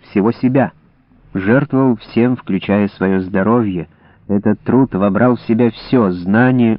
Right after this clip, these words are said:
опыт, мысли, исследования, открытия многих десятилетий.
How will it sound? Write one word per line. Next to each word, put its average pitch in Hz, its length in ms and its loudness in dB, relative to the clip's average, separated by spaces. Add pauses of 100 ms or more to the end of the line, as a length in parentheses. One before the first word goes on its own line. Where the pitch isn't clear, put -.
опыт, 113 440 -2
мысли, 110 540 2
исследования, 113 720 0
открытия 131 600 0
многих 120 520 2
десятилетий. 107 800 0